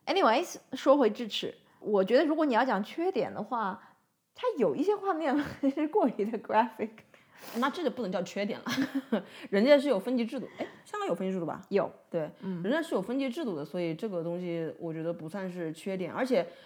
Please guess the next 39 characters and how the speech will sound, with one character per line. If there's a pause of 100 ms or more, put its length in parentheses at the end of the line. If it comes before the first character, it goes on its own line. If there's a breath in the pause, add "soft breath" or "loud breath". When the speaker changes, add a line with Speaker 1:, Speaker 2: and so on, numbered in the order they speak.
(120 loud breath)
Speaker 2:
他
就
是
要
将
这
些 (360)
特
别
特
别 (200)
Speaker 1:
丑
恶
的
一
面。
Speaker 2:
丑
恶、
丑
陋
的
东
西 (460 soft breath)
给
你
看，
才
能
让，
让
你
感
受
到
那
种
冲
击
感